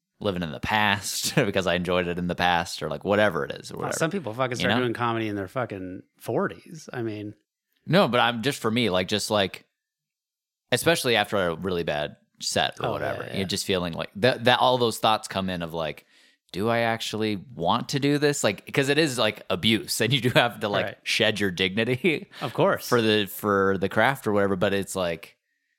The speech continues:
Speaker 1: I do really like doing it. It is very fun.
Speaker 2: Yeah.
Speaker 1: Um, yeah.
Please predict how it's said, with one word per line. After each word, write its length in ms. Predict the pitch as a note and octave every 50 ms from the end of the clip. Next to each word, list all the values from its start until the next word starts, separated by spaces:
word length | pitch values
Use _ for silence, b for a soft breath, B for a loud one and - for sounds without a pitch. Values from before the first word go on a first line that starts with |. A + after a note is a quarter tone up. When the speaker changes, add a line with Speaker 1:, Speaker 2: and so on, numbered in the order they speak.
| _ _
Speaker 1:
I 80 | - G2
do 260 | G2 F#2+ C3+ D3+ C3+
really 220 | A#2+ A2+ G2+ F#2+
like 280 | F2+ F2 D#2+ D2+ - -
doing 260 | - E2+ D2+ C#2 -
it. 160 | - - - _ _ -
It 80 | F2+
is 180 | F#2 F#2+ F#2+ E2+
very 220 | E2+ E2+ D#2+ D#2+
fun. 340 | D2+ - D#2 C#2+ C#2 C#2 - - b b b b b b
Speaker 2:
Yeah. 200 | - A2 A#2 G#2 - -
Speaker 1:
Um, 500 | - E2 E2 D#2 D#2 D#2 D2 D2 C#2 C2+ - _ _ _ _ _ _ _ _ _ _ _ _ _ _ _ _ _ _ _ _ _ _ _ - - _ -
yeah. 380 | G2 A2 G#2+ G2 F2 D2 -